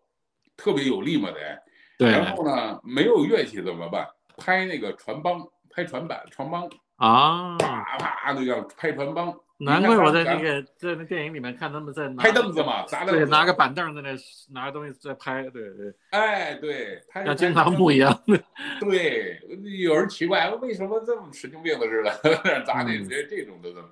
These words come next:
Speaker 1: 形式，他是从这点儿演，演，演变过来的。
Speaker 2: 啊。
Speaker 1: 啊，吸取这个，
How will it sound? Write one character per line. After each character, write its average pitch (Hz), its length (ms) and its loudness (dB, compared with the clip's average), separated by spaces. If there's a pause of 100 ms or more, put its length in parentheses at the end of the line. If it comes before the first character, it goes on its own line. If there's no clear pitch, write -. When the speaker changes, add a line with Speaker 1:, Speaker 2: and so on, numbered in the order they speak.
(220)
Speaker 1:
形 - 240 -10
式， 101 280 -6
他 175 140 2
是 170 120 2
从 110 200 -4
这 147 180 4
点 82 120 -4
儿 76 180 -8
演， 82 280 -10
演， 78 320 -4 (640)
演 80 140 -6
变 87 220 2
过 82 140 -4
来 - 180 -8
的。 - 180 -14 (120)
Speaker 2:
啊。 98 580 -4
Speaker 1:
啊， 92 220 0
吸 147 260 -6
取 90 220 -10
这 90 100 -6
个， 85 180 -8